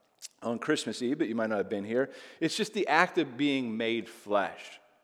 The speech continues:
right? God has always existed in Christ, but he added on humanity. It's a staggering mystery to think about, quite honestly,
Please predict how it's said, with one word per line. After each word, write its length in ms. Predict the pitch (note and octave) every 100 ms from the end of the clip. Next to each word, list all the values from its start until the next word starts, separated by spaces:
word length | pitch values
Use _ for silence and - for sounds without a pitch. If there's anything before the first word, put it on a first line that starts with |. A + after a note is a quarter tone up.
| _ -
right? 340 | A2 B2 A#2+ - - -
God 220 | C3+ F3
has 280 | D3+ C3 A2 - - -
always 460 | C3 F3 F3+ A#2+ F#2
existed 540 | G2+ - E2+ - F#2+ -
in 200 | C#3+ C3+
Christ, 340 | E3+ D3 A#2+
but 120 | C3 A#2
he 180 | C#3 -
added 320 | C#3 D#3 D#3
on 240 | D3 C3+ B2
humanity. 640 | - A2 A2+ A#2+ G#2 G2 - -
It's 140 | B3+
a 60 | F4+
staggering 840 | - - C#3 D#3+ D3+ D3 B2+ G#2+
mystery 480 | A2 G#2+ - F2+ D#2
to 100 | E2
think 280 | - F2 E2
about, 260 | D#2 C#2+ -
quite 240 | D#2 D2
honestly, 600 | C#2+ B1+ - - -